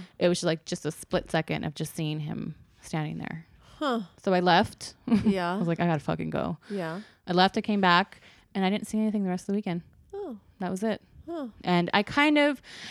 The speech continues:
Speaker 1: as I was leaving, I kind of said to him, I didn't say it out loud, but in my mind, I was like,
Speaker 2: Yeah.
Speaker 1: "I don't wanna see you the rest of the weekend. Like, I
Speaker 2: Yeah.
Speaker 1: don't, I can't do this."
Speaker 2: Yeah.
Speaker 1: So I didn't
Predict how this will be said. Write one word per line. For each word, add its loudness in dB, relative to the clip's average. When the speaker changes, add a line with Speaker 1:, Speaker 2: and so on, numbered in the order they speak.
Speaker 1:
as 4
I 6
was 4
leaving, 4
I 4
kind 0
of 2
said 0
to -6
him, 0
I 2
didn't 0
say 4
it 6
out 6
loud, 6
but 4
in 2
my 2
mind, 4
I 4
was 0
like, 4
Speaker 2:
Yeah. -4
Speaker 1:
"I 2
don't 2
wanna 2
see -4
you 2
the 2
rest 0
of -20
the -4
weekend. -6
Like, -6
I 4
Speaker 2:
Yeah. 4
Speaker 1:
don't, 0
I 0
can't -2
do -2
this." -4
Speaker 2:
Yeah. -8
Speaker 1:
So 4
I 4
didn't 0